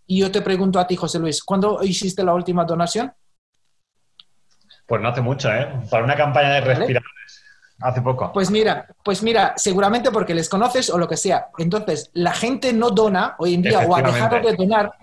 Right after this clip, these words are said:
Speaker 1: ha dejado de donar porque no, no tienen esta visibilidad hasta, hasta el,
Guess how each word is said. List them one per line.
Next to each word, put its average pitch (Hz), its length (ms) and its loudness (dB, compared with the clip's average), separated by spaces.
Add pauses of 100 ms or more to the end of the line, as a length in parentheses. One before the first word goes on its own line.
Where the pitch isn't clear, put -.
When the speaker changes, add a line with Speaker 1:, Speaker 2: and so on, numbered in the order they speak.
(240)
Speaker 1:
ha 180 140 4
dejado 220 400 2
de 214 120 4
donar 185 460 0 (460)
porque 196 640 0
no, 202 340 4 (160)
no 233 320 2
tienen 233 340 0
esta 208 420 2
visibilidad 190 840 0
hasta, 180 640 -2
hasta 170 280 0
el, 170 300 -2